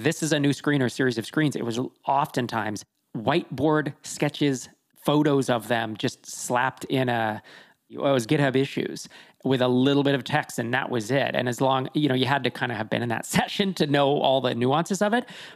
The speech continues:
but that allowed us to move very, very quickly. And from there, you know, doing the C S S itself was not that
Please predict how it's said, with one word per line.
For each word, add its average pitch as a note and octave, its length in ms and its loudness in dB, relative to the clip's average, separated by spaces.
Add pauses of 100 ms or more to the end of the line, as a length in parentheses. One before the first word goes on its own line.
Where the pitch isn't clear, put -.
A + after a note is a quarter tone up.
but - 280 -2 (240)
that B2+ 240 0
allowed B2+ 320 2
us A#2+ 120 -2
to - 120 -4
move G#2+ 180 -2
very, A2 480 -2
very G#2 300 -6
quickly. - 440 -8 (380)
And A2+ 140 -6
from A#2 180 -2
there, A2 500 0
you A#2+ 120 -2
know, A2 120 -4 (100)
doing C3 220 0
the A2 80 -6
C A#2 180 -4
S G#2+ 140 -6
S - 180 -2
itself B2+ 380 -2
was B2+ 180 -6
not G#2+ 540 -6 (220)
that G#2+ 220 -2